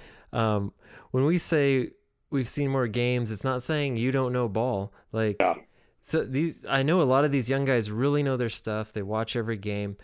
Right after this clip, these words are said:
Speaker 2: Absolutely.
Speaker 1: It's that you've got to be a Suns fan while things are good for the most part.
Speaker 2: Mm-hmm.
Speaker 1: If you've only been watching the game for, you know, last three or four years, if you watched through the twenty tens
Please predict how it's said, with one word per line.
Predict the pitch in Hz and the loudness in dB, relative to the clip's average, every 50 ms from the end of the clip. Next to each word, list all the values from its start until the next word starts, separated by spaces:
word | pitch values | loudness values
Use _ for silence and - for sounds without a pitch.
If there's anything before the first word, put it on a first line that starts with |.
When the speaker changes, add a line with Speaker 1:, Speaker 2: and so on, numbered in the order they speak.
| - - - - - - | -20 -20 -20 -6 0 2
Speaker 2:
Absolutely. | 107 98 - - 98 92 90 90 85 82 - - | 2 2 2 2 2 2 2 2 2 0 0 0
Speaker 1:
It's | 151 147 127 - - - - | 0 0 0 -2 -4 -4 -4
that | - - 120 135 131 123 120 - - _ _ _ | -4 -2 0 2 2 2 0 -2 -6 _ _ _
you've | - 135 131 131 160 180 165 139 | -10 -6 -2 0 0 0 0 0
got | - 147 131 120 - | 0 0 0 0 -2
to | - 120 | -4 -4
be | 123 | -4
a | 120 - | -2 -2
Suns | - - - - 147 143 147 - - | -2 0 2 2 2 2 2 0 0
fan | - 113 104 104 | -2 -2 -2 0
while | 107 104 98 | 0 -2 -2
things | - 127 127 123 107 104 | -2 -2 -2 -2 -4 -4
are | 101 95 | -4 -4
good | 95 104 120 131 135 113 - | -2 -2 0 0 0 -2 -2
for | - 113 | -4 -2
the | 98 101 | -2 0
most | 101 101 101 98 - - | 0 0 -2 -2 -4 -4
part. | - 104 101 98 98 - - - - - - - - - - - | -2 -2 0 0 0 -2 -6 -10 -20 -20 -20 -20 -20 -20 -6 0
Speaker 2:
Mm-hmm. | - 95 90 92 92 92 92 90 - _ _ _ _ _ - | 2 2 4 4 4 2 2 0 -2 _ _ _ _ _ -18
Speaker 1:
If | 95 92 - 104 92 - | -10 -6 -6 -6 -4 -2
you've | 120 113 101 117 | -4 -2 0 0
only | 117 117 117 113 | 0 0 0 0
been | 101 113 110 | 0 0 0
watching | 107 107 107 104 - - 110 104 104 101 | 2 0 0 0 -2 -2 -2 -2 -2 -2
the | 104 104 | -2 -2
game | 95 107 107 110 117 120 120 113 | -2 -2 0 0 0 -2 -2 -4
for, | - 107 104 104 101 98 98 101 - | -2 -2 0 0 0 0 -2 -2 -2
you | 110 107 | -2 -2
know, | 98 95 95 98 101 | -2 -2 -2 -4 -4
last | 104 104 101 101 - - - | -2 -2 -2 -2 -2 -4 -4
three | 113 101 98 | -2 -2 -2
or | |
four | - - 104 95 | -2 -2 -2 -2
years, | 98 120 135 123 107 95 95 - - - - _ _ _ _ _ _ _ _ _ _ _ _ _ _ - | 0 0 0 0 -2 -2 -4 -8 -14 -20 -20 _ _ _ _ _ _ _ _ _ _ _ _ _ _ -8
if | 120 - - | -6 -2 0
you | 120 143 190 208 | 0 2 2 2
watched | 214 190 160 123 - - - - 113 110 110 123 123 - - | 2 0 0 -2 -4 -6 -6 -2 0 0 0 0 -2 -2 -4
through | - 131 135 131 | -4 -4 -2 -2
the | 113 107 92 | -2 -4 -6
twenty | - - - 117 110 113 117 110 | -6 -4 -4 -2 -2 -2 -2 -4
tens | - - 101 98 101 107 117 123 117 - - - | -4 -4 -2 -2 -2 -2 -4 -4 -6 -6 -8 -10